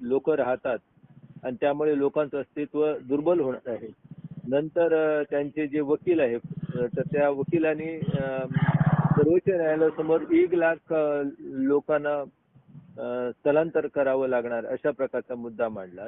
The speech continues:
शेवटी आम्ही, अ, पीईसी समोर हे स्पष्ट केलं की जो आकडा गोवा सरकार देत आहे तो चुकीचा आकडा आहे आणि खरंच गोवा सरकारने आपलं ॲफिडेव्हिट जे फाईल केलं तर त्यामध्ये त्यांनी एक हजार दोनशे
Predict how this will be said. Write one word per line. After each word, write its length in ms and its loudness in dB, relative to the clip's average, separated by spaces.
शेवटी 400 0
आम्ही, 460 -6
अ, 400 -6
पीईसी 440 0
समोर 360 0
हे 420 -4
स्पष्ट 360 -6
केलं 400 -6
की 360 0
जो 220 4
आकडा 360 -2
गोवा 320 2
सरकार 360 0
देत 180 -4
आहे 100 -2
तो 420 0
चुकीचा 500 0
आकडा 240 -4
आहे 320 -6
आणि 560 2
खरंच 280 8
गोवा 200 8
सरकारने 500 2
आपलं 300 -2
ॲफिडेव्हिट 520 4
जे 220 2
फाईल 280 2
केलं 180 2
तर 140 -2
त्यामध्ये 440 0
त्यांनी 360 -2
एक 200 4
हजार 280 2
दोनशे 560 2